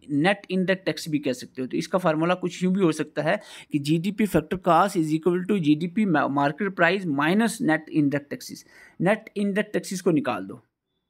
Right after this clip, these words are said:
तो फैक्टर कॉस्ट आ जाएगा। मार्केट प्राइस आपको समझ आ चुका है,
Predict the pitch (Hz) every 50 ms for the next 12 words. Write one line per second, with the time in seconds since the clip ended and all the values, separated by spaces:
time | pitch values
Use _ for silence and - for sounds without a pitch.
0 | _ _ _ _ _ 180 160 - - 165 147 147 - 165 165 - 131 127 - -
1 | 123 120 117 117 113 107 107 110 127 143 151 156 165 - 220 220 214 214 214 214
2 | 208 190 - - _ _ - - - - - - - 151 151 156 - 185 185 -
3 | 185 170 175 165 - 139 143 165 - - 165 175 175 170 170